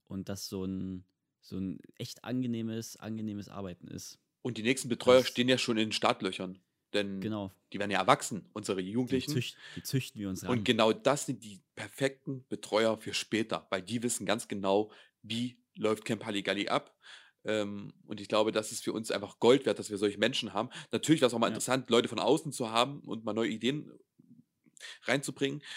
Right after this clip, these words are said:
Speaker 2: Aber ich denke, auch wenn das jetzt ein bisschen eingebildet vielleicht klingen mag, ähm, ich bin mit unserem Konzept, so wie es ist, eigentlich sehr zufrieden und ich glaube, wir la-, fahren damit auf jeden Fall sehr, sehr gut. Indem man einfach
Speaker 1: Ja, ich
Speaker 2: die
Speaker 1: meine
Speaker 2: Freiheiten schafft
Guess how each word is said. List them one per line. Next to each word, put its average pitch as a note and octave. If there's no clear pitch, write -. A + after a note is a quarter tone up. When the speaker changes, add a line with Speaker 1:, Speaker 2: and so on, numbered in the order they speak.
Speaker 2:
Aber A2
ich -
denke, F3
auch D3
wenn D3
das C3
jetzt C3+
ein -
bisschen C3
eingebildet D3
vielleicht -
klingen D#3
mag, C#3+
ähm, B2+
ich -
bin D3
mit D#3
unserem C3
Konzept, C#3
so C3
wie A#2+
es A2+
ist, F#2+
eigentlich G#2+
sehr A#2+
zufrieden E3+
und A2+
ich -
glaube, B2
wir A2+
la-, A#2
fahren B2+
damit G#2
auf -
jeden A#2
Fall A2
sehr, G#2+
sehr G2+
gut. -
Indem A#2
man A2+
einfach G2+
Speaker 1:
Ja, A2+
ich G#2+
Speaker 2:
die A2
Speaker 1:
meine G2+
Speaker 2:
Freiheiten A2
schafft -